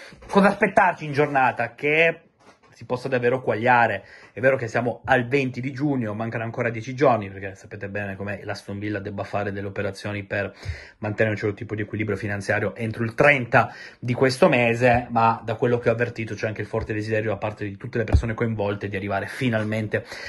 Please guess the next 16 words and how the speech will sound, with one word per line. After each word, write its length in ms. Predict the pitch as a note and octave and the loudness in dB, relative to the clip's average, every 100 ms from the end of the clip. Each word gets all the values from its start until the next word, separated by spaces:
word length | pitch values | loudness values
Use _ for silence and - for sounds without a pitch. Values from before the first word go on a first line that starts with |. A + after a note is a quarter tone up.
| - | -4
alla 240 | - D#3 E3 | 4 6 6
chiusura, 480 | G3+ F#3+ F#4 A3 | 4 6 8 8
che 120 | - F3 | 4 4
onestamente 840 | F3+ F#3+ G#3+ C4 E4+ - C#3+ A2+ - - - _ | 4 4 4 4 4 6 4 4 -8 -20 -20 _
era 240 | F3+ B2+ | -2 0
già 180 | B2 G3+ | 4 4
stata 260 | - C#3+ B2+ | 4 -4 -2
definita, 800 | G#2+ - C3 F#3 C3+ A2 F#2+ _ _ _ _ _ - | -8 -8 -2 -2 0 -4 -6 _ _ _ _ _ -10
perché 340 | A#2+ A2+ A#2+ A2+ | -8 -4 -4 -4
se, 380 | - C3+ C3 - | 4 6 6 2
eh, 140 | B2+ | -6
McKennie 840 | A#2 B2+ - D3+ D3+ D3 C#3+ C3 - _ _ _ _ _ _ | -2 -2 2 2 4 2 0 -2 -8 _ _ _ _ _ _
non, 340 | A2+ A#2 A#2 A#2 | -6 -2 0 0
eh, 240 | A2+ G#2+ | 0 -2
fa 200 | - C3+ | 0 2
muro, 540 | D3+ F3 E3 C#3 G#2+ | 6 6 8 8 8